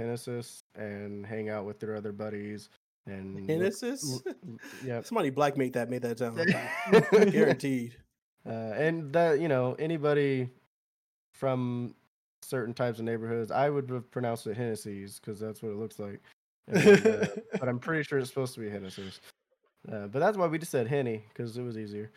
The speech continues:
Speaker 2: It, it, it could be like, like,
Speaker 1: <laughs>
Speaker 2: like Genesis, but for hoes, you know?
Speaker 1: Yeah.
Speaker 2: So, Hennesis.
Speaker 1: And Genesis is a very powerful move in MapleStory, or at least in the old days. It was a big map clearing, farming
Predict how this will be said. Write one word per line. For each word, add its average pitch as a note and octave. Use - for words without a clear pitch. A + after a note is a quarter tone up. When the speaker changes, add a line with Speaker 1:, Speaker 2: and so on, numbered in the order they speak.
Speaker 2:
It, G#4+
it, -
it -
could A3+
be B3+
like, D#3+
like, C3
Speaker 1:
<laughs> -
Speaker 2:
like B2
Genesis, E3
but C3+
for B2
hoes, A#2
you A#2
know? C3
Speaker 1:
Yeah. E3
Speaker 2:
So, A2
Hennesis. B2
Speaker 1:
And B2+
Genesis D3+
is C#3+
a C#3+
very C#3+
powerful C#3
move D3
in A2
MapleStory, G2+
or G2+
at G2+
least G#2+
in A2
the G#2
old A2
days. G2+
It F#2+
was G2+
a G#2
big G#2
map A2
clearing, G2+
farming G#2+